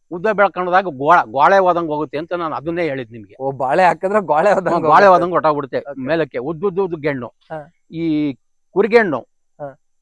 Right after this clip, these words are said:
Speaker 1: ಕುರಿಗೆಣ್ಣು
Speaker 2: ಕುರಿಗೆಣ್ಣು
Speaker 1: ಅಂದ್ರೆ
Speaker 2: ಅಂದ್ರೆ
Speaker 1: ಕಿರಿಗೆಣ್ಣು,
Speaker 2: ಇದು,
Speaker 1: ಚಿಕ್ಕ
Speaker 2: ಹೌದು.
Speaker 1: ಚಿಕ್ಕದು
Speaker 2: ಹಾ.
Speaker 1: ಗೆಣ್ಣುಗಳು. ಗೆಣ್ಣುಗಳು ನೋಡಿ,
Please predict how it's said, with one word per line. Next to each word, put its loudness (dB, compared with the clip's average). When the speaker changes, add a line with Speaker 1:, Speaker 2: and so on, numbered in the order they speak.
Speaker 1:
ಕುರಿಗೆಣ್ಣು -10
Speaker 2:
ಕುರಿಗೆಣ್ಣು 2
Speaker 1:
ಅಂದ್ರೆ 2
Speaker 2:
ಅಂದ್ರೆ -6
Speaker 1:
ಕಿರಿಗೆಣ್ಣು, 4
Speaker 2:
ಇದು, -6
Speaker 1:
ಚಿಕ್ಕ -2
Speaker 2:
ಹೌದು. -8
Speaker 1:
ಚಿಕ್ಕದು -2
Speaker 2:
ಹಾ. -2
Speaker 1:
ಗೆಣ್ಣುಗಳು. -2
ಗೆಣ್ಣುಗಳು 2
ನೋಡಿ, 0